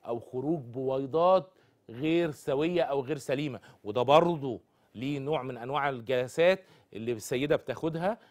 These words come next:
بتمشي عليها شهرين ثلاثه قبل الحقن المجهري وقبل الفرصة اللي، اللي بعديها احنا بندي بعض الجلسات اللي من الأكسجين النشط بتبتدي تنشط الجسم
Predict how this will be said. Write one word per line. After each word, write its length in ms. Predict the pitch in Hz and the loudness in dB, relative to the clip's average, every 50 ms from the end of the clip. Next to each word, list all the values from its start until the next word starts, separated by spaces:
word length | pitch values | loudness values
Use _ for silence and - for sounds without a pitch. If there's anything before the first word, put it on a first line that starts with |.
| _ _ _ - | _ _ _ -18
بتمشي 400 | - 110 - 147 139 127 - 120 | -14 -10 -8 -8 -8 -6 -4 -4
عليها 240 | 104 131 135 139 127 | -2 -2 -4 -6 -6
شهرين 360 | - 120 113 123 139 143 131 | -8 -6 -6 -6 -6 -8 -6
ثلاثه 380 | - 120 127 139 135 - 143 - - | -6 -6 -4 -4 -4 -6 -10 -6 -2
قبل 420 | 151 165 151 120 123 131 123 123 127 - _ _ _ _ - 104 | -2 -2 -2 -2 -8 -8 -8 -8 -10 -14 _ _ _ _ -20 -8
الحقن 320 | - - 139 - - 131 | 0 0 0 0 0 -8
المجهري 440 | 123 117 113 107 120 135 147 165 160 - - - - - | -8 -8 -6 -2 -2 0 0 -2 -4 -6 -14 -20 -14 -6
وقبل 520 | - 117 131 - - 170 180 160 135 143 147 | -2 -2 -2 0 4 4 4 4 2 -2 -4
الفرصة 460 | 135 117 - 147 151 - - - 135 | -4 -4 -4 -6 -6 -6 -6 -6 -4
اللي، 300 | 120 120 113 117 123 113 | -4 -4 -4 -6 -8 -8
اللي 240 | 120 117 113 120 120 | -8 -6 -4 -4 -2
بعديها 520 | 113 110 98 110 120 160 185 196 240 - - - - - - - | 0 0 -2 -2 -2 -2 0 0 0 -2 -4 -14 -20 -20 -14 -12
احنا 220 | 110 - 139 120 107 | -12 -10 -10 -10 -10
بندي 360 | 101 117 147 147 120 110 123 | -10 -10 -10 -10 -8 -4 0
بعض 240 | 127 135 123 120 120 | 0 2 2 0 -6
الجلسات 520 | 110 98 113 113 110 101 - 156 175 180 - - - - _ - | -8 -8 -6 -8 -6 -2 -2 -2 -2 -2 -6 -18 -20 -20 _ -18
اللي 200 | - 98 104 107 | -14 -12 -10 -10
من 120 | 110 120 120 | -8 -8 -10
الأكسجين 480 | 113 107 - - - 107 107 139 139 | -10 -12 -12 -14 -14 -12 -10 -10 -10
النشط 380 | 131 120 120 151 156 - 208 196 196 - | -8 -10 -10 -8 -6 -4 -4 -4 -6 -8
بتبتدي 680 | 110 120 123 117 _ - - 117 - - 170 139 139 | -10 -8 -8 -10 _ -16 -18 -14 -10 -10 -8 -8 -8
تنشط 680 | 117 _ - 147 160 175 170 - - - 180 170 - - | -10 _ -8 -4 -4 -4 -4 -4 -2 -2 -2 -2 -2 -10
الجسم 420 | 120 113 113 143 175 214 214 - | -10 -6 -2 0 0 0 0 -4